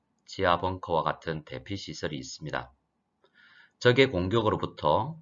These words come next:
국가의 요직의 인물들을 보호하기 위해서이죠.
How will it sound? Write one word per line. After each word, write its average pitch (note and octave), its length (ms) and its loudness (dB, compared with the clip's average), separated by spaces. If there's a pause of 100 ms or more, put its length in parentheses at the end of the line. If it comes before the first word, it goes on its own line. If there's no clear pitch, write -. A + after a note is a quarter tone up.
국가의 E2+ 680 4
요직의 F2 380 -2
인물들을 E2 800 -2
보호하기 C#2+ 720 -4
위해서이죠. C#2 600 -6